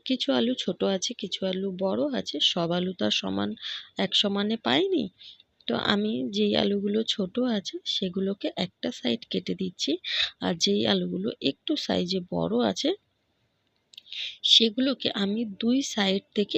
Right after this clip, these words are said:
একটু একটু করে কেটে দিচ্ছি। তাহলে কি হবে, সুন্দরভাবে কিন্তু আলুর ভিতরে নুনটাও ঢুকে যাবে, আর খুব সহজেই সেদ্ধ হয়ে যাবে। যখন রান্না করব তখনও কিন্তু তেল, মশলা সব কিছুই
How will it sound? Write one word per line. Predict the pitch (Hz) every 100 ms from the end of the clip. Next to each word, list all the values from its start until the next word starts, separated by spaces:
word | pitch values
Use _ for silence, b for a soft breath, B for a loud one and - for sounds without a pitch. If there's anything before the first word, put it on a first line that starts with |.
| -
একটু | 196 - -
একটু | 180 -
করে | 214 - 392
কেটে | - 185 185
দিচ্ছি। | 175 180 - 196 180 B B B -
তাহলে | 202 190 269 285
কি | - 196
হবে, | 180 185 247
সুন্দরভাবে | - 208 98 104 113 107 180 180
কিন্তু | 180 185 185 - -
আলুর | 175 180 175
ভিতরে | 185 220 220
নুনটাও | 226 180 175 175 220
ঢুকে | 226 247 - 285
যাবে, | - 240 359 - B B B B B
আর | 214
খুব | - 240 -
সহজেই | - 170 175 139 110
সেদ্ধ | - - 240 -
হয়ে | 254 247
যাবে। | 226 226 247
যখন | - - 208 202
রান্না | 185 185 220
করব | - 220 202 233 320 B B B _
তখনও | 202 185 220 240
কিন্তু | 240 220 196 254 -
তেল, | 202 190 208 226
মশলা | 208 185 - 226 240
সব | - - -
কিছুই | 202 -